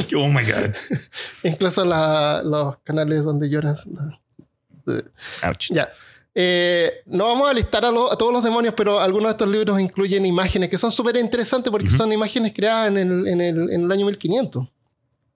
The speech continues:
Speaker 2: donde se muestran los demonios. Em, y también incluye cómo invocar demonios. Em, ah, aquí hay, hay que comentar una cosa, que en esta lista de demonios hay los príncipes, hay duques.
Speaker 1: Ujú.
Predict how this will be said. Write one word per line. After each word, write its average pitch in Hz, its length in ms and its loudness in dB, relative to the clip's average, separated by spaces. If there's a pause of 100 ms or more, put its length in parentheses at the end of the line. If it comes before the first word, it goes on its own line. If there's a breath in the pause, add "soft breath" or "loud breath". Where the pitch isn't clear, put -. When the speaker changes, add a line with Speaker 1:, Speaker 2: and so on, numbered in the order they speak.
(560)
Speaker 2:
donde 156 260 0
se 175 100 -4
muestran 170 240 -2
los 156 120 0
demonios. 135 320 0 (560 loud breath)
Em, 175 1000 2
y 262 180 2
también 226 340 2
incluye 220 400 0
cómo 214 200 2
invocar 202 380 2
demonios. - 680 -2 (880 loud breath)
Em, 147 1120 2 (1200)
ah, 196 320 2
aquí 208 240 0
hay, 214 200 4
hay 196 140 2
que 196 100 -2
comentar 190 360 0
una 196 140 2
cosa, 196 260 0
que 170 340 2
en 185 120 2
esta 208 180 -2
lista 214 320 0
de 269 120 0
demonios 247 560 0
hay 190 420 -2
los 160 140 -4
príncipes, 214 560 0
hay 185 220 2
duques. 160 760 -2
Speaker 1:
Ujú. 107 140 -2